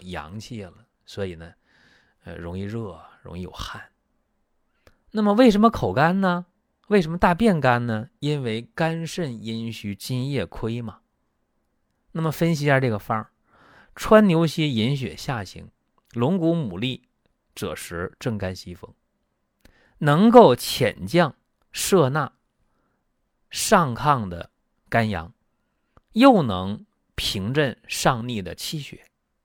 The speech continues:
所以阳气让它有一个好的状态。龟板、白芍、天冬、玄参干嘛的？哎，滋阴的是吧？滋水涵木，使阴腹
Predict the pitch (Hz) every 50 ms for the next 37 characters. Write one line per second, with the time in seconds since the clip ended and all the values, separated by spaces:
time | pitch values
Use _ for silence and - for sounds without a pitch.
0 | _ _ _ _ _ _ - 117 110 95 - 98 92 85 90 110 127 - - 147
1 | 135 - _ _ _ _ _ _ _ _ _ _ _ _ _ _ _ _ _ _
2 | _ _ _ - 127 123 117 113 113 107 92 82 - 82 90 90 98 98 - -
3 | - - - - - - _ - - - 117 101 87 - - - - _ _ _
4 | _ _ _ _ _ _ _ _ _ _ _ _ _ _ _ _ _ - 196 220
5 | 233 214 170 120 95 90 80 - - - - 110 127 147 - 120 104 98 107 110
6 | - - 147 127 127 123 117 113 117 113 - - 95 101 101 104 98 104 120 -
7 | 127 113 107 113 127 127 123 _ _ _ _ _ _ _ _ _ - 107 95 92
8 | - _ _ _ _ - - 113 107 107 104 104 104 98 95 - - 120 113 113
9 | 107 - _ _ _ _ _ _ _ - - 131 117 117 87 - - 90 85 90
10 | 117 156 170 185 _ _ _ _ _ _ _ _ _ _ _ _ _ _ _ _
11 | _ _ _ _ _ - - - - 117 107 104 104 156 180 196 196 202 208 185
12 | - 196 151 113 -